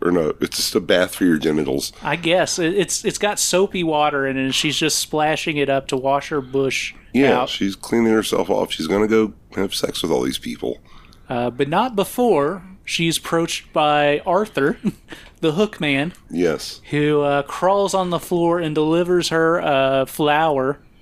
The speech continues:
Speaker 2: that he was holding in his mouth.
Speaker 1: Yes.
Speaker 2: And, uh, he starts to, uh,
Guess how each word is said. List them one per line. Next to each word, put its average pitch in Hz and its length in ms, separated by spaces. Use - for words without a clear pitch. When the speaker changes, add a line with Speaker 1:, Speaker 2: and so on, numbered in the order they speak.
Speaker 2:
that 143 220
he 143 120
was 139 160
holding 147 300
in 139 120
his 165 200
mouth. 139 540
Speaker 1:
Yes. - 400
Speaker 2:
And, 131 440
uh, 139 340
he 160 760
starts 160 480
to, 143 440
uh, 135 260